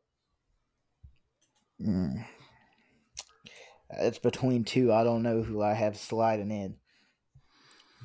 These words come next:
but I think I'll go Houston. It was between Houston and Creighton. I think Creighton's a very good squad.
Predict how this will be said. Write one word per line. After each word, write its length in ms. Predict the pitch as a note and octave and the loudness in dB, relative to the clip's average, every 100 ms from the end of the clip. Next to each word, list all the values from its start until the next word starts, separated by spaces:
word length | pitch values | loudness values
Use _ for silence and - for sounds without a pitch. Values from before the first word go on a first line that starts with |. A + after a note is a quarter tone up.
| A2+ | 0
but 340 | C3 B2+ B2 - - _ | 6 8 6 2 -8 _
I 100 | A2 | -2
think 220 | A#2 A#2+ G#2+ | 0 0 0
I'll 120 | A2 | 2
go 180 | G#2 F#2+ | 0 -2
Houston. 580 | - G#2+ G2+ - G#2 | -6 -10 -8 -6 -4
It 80 | G#2+ | -2
was 120 | A2 | -2
between 460 | G2+ A2+ - A#2+ A2+ | -2 -6 -2 0 0
Houston 540 | A2 A#2 G#2+ - G#2 | 0 -2 -4 -4 -2
and 120 | G2+ G2 | -2 -4
Creighton. 500 | - G#2 G#2 G#2 G#2+ | -2 0 0 0 0
I 120 | G#2+ | 0
think 260 | - G#2 - | 0 -4 -4
Creighton's 440 | - G2+ F2 G#2 | -4 -2 -2 -4
a 60 | G2+ | -4
very 240 | G2+ G2+ | -4 -4
good 180 | G2 G#2 | -4 -8
squad. 580 | - - G#2+ G#2+ G#2 | -10 -4 0 2 0